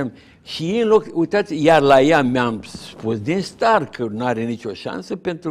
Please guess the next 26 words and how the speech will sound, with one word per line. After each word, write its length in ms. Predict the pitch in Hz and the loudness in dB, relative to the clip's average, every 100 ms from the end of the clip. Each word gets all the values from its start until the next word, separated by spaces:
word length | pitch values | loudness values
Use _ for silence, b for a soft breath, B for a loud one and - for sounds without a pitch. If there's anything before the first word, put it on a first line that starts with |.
| - | -8
că 180 | 143 123 110 110 | -8 -6 -8 -6
ea, 160 | 160 | -6
după 220 | 160 147 | -6 -8
ce 140 | 131 156 | -8 -8
a 40 | |
fost 360 | - 143 - - - 107 | -8 -10 -10 -20 -18 -10
aleasă 320 | 117 127 123 | -10 -10 -12
premier, 440 | 104 110 127 180 - B B B | -14 -16 -12 -12 -14 B B B
primul 360 | - 220 254 170 | -2 0 2 2
lucru 220 | 196 190 | 2 0
pe 140 | 175 175 | 0 0
care 220 | 180 165 | 0 2
l-a 120 | 156 | 0
făcut, 220 | 151 151 | 0 -2
l-a 80 | 190 | -2
pupat 340 | 180 202 202 196 | -4 -4 -4 -2
pe 140 | 202 | -4
Zelensky. 540 | 160 190 208 190 - | -2 -2 -2 -4 -8
Mă 160 | 170 226 | -10 -6
râzi 180 | 240 - | -6 -6
tu 80 | 233 | -8
că 140 | 175 | -4
era 260 | 156 147 190 | -2 -2 -2
un 200 | 160 139 | -4 -2
om 160 | 175 208 | -2 -2
normal? 580 | 156 123 117 175 175 | -2 -2 0 -4 -4